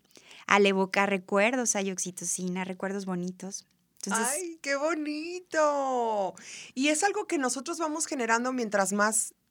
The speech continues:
Speaker 2: más incitemos, ¿se, se produce más?
Speaker 1: Sí.
Speaker 2: Todos podemos tener
Speaker 1: Todos. Ujú.
Speaker 2: ¿Y cómo, cómo es el trabajo? O sea,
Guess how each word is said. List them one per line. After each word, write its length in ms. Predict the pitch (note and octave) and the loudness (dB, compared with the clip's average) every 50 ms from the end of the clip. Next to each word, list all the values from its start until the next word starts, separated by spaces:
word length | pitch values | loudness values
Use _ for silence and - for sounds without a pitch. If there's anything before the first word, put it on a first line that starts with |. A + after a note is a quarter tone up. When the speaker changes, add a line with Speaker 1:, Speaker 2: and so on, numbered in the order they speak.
| _ _ _ | _ _ _
Speaker 2:
más 380 | - G#3 G#3+ G#3+ A3 G#3+ - A#3 | -4 2 4 4 4 4 0 -2
incitemos, 840 | A#3+ A3 G#3 F#3+ - F#3+ - - G3 F#3+ G3+ G#3+ A#3+ C4 B3+ - - | -2 -2 -2 -2 -2 -4 -2 -2 -2 0 0 -2 -2 -4 -4 -4 -4
¿se, 300 | G3+ - - F#3 E3+ E3 - | -4 -4 -4 -4 -6 -6 -6
se 120 | - F#3+ F#3 | -8 -10 -8
produce 380 | F3+ F#3 F#3 G3+ G3 - A#3+ A3+ | -4 -4 -2 -2 0 0 0 0
más? 320 | A3 A3 G#3+ A3+ C4 D#4+ G#4+ | 0 0 0 0 0 -2 -6
Speaker 1:
Sí. 380 | G#4 - - - G3 F#3 F#3 - - _ _ _ - | -6 -2 0 2 2 0 0 -4 -10 _ _ _ 0
Speaker 2:
Todos 380 | - C4 C4 C4 B3+ C4+ C4+ | 4 4 4 4 2 0 0
podemos 440 | - - A3 G#3+ G#3 G3 G3+ G#3 G3 | 0 0 2 2 2 0 -2 -2 -2
tener 280 | - G3+ F#3+ F#3+ F#3 F#3 | -2 0 2 2 4 4
Speaker 1:
Todos. 480 | A#3 A3+ G#3+ G#3 G#3 G3+ - - - - _ | 6 6 6 6 4 2 0 -2 -4 -6 _
Ujú. 260 | F#3 F#3 F3+ F3+ F3 E3+ A#3 C4 C#4 C#4+ D4 D4 C#4 C#4 - - _ | -10 -10 -8 -8 -10 -10 -10 -12 -14 -16 -18 -18 -20 -20 -20 -12 _
Speaker 2:
¿Y 80 | B3 B3 | -10 -4
cómo, 320 | A#3+ C#4+ C#4+ C#4 D4 - | -2 -2 -2 -2 -4 -4
cómo 220 | - D4 C#4+ D4+ D4+ | -4 -4 -2 -2 -2
es 100 | D4 D#4+ | -2 -2
el 120 | D#4 - | -2 -2
trabajo? 420 | - A#3+ A3 A3+ A#3+ A#3+ A#3 - | 0 0 2 4 4 2 2 -2
O 40 | G#3 | -6
sea, 160 | G3+ G#3+ G#3 | -4 -4 -4